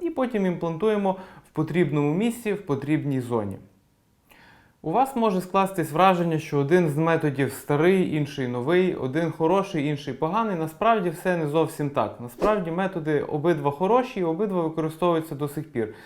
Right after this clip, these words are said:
Лише кожен з них має свої переваги і недоліки. Зараз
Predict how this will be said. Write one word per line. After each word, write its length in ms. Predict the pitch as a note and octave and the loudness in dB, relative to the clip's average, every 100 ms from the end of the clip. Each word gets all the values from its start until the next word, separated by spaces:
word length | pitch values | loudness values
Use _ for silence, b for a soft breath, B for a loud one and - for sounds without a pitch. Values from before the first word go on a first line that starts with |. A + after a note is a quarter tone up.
| B - | B -12
Лише 220 | E3+ F#3+ | -6 -4
кожен 380 | F#3 A#3 G3+ F3+ | 2 2 4 0
з 60 | F#3 | 0
них 240 | A#3 A3+ | -2 -2
має 180 | F3+ E3 | -2 -2
свої 240 | E3 D#3 | 0 0
переваги 560 | C#3 D3 D3+ F#3 D#3+ D3 | 2 2 4 4 4 0
і 20 | |
недоліки. 480 | C#3 A#2+ G#2 F#2+ - B B B - | 0 0 -2 -4 -14 B B B -2
Зараз 420 | A#3 C#4 - | 0 0 -4